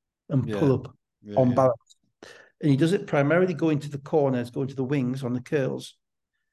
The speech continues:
Speaker 1: You know, he does it a lot of times where there's five, when he's only got the ball with five seconds to go, in the,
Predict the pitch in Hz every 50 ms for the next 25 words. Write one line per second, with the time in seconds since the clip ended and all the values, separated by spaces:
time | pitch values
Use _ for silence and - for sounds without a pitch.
0 | _ _ - 151 135 131 127 127 135 143 135 143 139 147 147 131 131 151 180 185
1 | - - 165 160 151 143 139 131 135 123 127 127 127 - - 143 135 139 139 139
2 | 143 - - 143 131 131 127 135 135 139 135 135 139 135 - - - - 135 143
3 | 139 - 131 131 - - 147 139 139 139